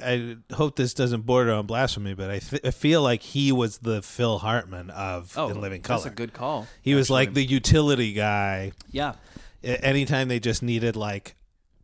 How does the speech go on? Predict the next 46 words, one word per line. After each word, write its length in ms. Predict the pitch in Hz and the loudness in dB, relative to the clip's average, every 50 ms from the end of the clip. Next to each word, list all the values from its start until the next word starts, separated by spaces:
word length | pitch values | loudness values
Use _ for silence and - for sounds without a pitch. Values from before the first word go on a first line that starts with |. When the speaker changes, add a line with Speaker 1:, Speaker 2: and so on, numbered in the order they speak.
| - - - 127 - | -20 -20 -20 -20 -20
Speaker 1:
he 320 | 139 - - - - 110 | -20 -18 -18 -16 -14 -10
could 160 | - 123 104 | -8 -6 -4
do 120 | 107 101 101 | -4 0 4
this 240 | 127 175 180 - - | 6 6 6 6 4
accent, 540 | 160 147 143 139 - - 143 135 135 120 - | 4 4 4 2 2 0 0 0 0 -2 -4
he 100 | 117 101 | -6 -6
could 140 | - 107 95 | -6 -6 -6
do 140 | 98 101 110 | -4 -2 2
this 160 | 135 151 143 | 2 2 2
Speaker 2:
Yeah. 40 | 120 | 2
Speaker 1:
character, 600 | - 147 131 131 127 123 - - - 127 123 123 120 | 0 0 0 2 0 0 -2 -2 0 0 2 2 0
he 200 | 113 110 104 113 | -2 -4 -4 -6
was 220 | 107 101 110 104 107 | -6 -6 -6 -6 -6
like, 240 | 107 107 104 - | -6 -6 -6 -8
he 100 | - 101 | -10 -14
could 100 | 101 110 - | -14 -16 -8
play 220 | - 135 120 120 104 | -4 -2 0 0 -2
it 100 | - - | -2 -4
straight. 540 | - - 151 143 139 135 131 - - - | -2 0 2 2 2 2 0 -2 -4 -4
Speaker 2:
Yeah. 200 | 143 175 190 151 113 - - _ - _ _ _ | -2 -2 -2 -4 -6 -10 -18 _ -20 _ _ _
Speaker 1:
Yeah. 260 | 135 139 127 98 82 - | -2 0 0 0 -4 -6
Speaker 2:
He's 220 | - 165 180 165 | -8 -6 -6 -6
brilliant. 400 | 135 127 151 165 175 151 135 127 | -6 -6 -4 -2 -2 -2 -4 -4
He's 160 | 147 175 180 190 | -4 -4 -4 -4
in 240 | 202 196 190 180 160 156 | -4 -4 -6 -6 -10 -8
David 320 | - 156 160 170 165 151 120 | -6 -4 -2 -2 -2 -4 -4
Mamet 380 | 117 117 131 151 160 131 - | -4 -4 -4 -4 -6 -6 -8
plays 400 | - - 117 101 101 98 98 - | -10 -10 -8 -8 -8 -10 -10 -10
and 120 | 107 104 98 | -12 -12 -12
stuff 340 | - - 104 92 95 - - | -12 -12 -12 -14 -12 -14 -14
now. 220 | 98 90 73 65 - | -14 -14 -14 -8 -4
Speaker 1:
Is 80 | - 185 | -2 0
he 160 | 240 247 254 | 0 2 2
really? 320 | 185 151 165 202 285 339 311 | 4 4 4 4 2 0 0
Speaker 2:
Yeah, 60 | 185 | -2
he's 140 | 156 135 135 | -4 -4 -4
like 100 | 139 131 | -4 -4
a 40 | 131 | -6
stage 480 | - - - 127 123 135 139 135 127 - | -8 -8 -6 -4 -4 -4 -4 -6 -6 -6
guy. 220 | 117 107 104 107 | -6 -4 -4 -4
I 60 | 110 | -4
mean, 120 | 120 123 135 | -2 -2 -2
that 160 | 147 156 156 | -2 -2 -4
was 100 | 160 - | -6 -8
kind 320 | - - 160 151 151 147 | -8 -6 -4 -2 -2 -2
of, 220 | 143 127 120 117 | -2 -4 -4 -8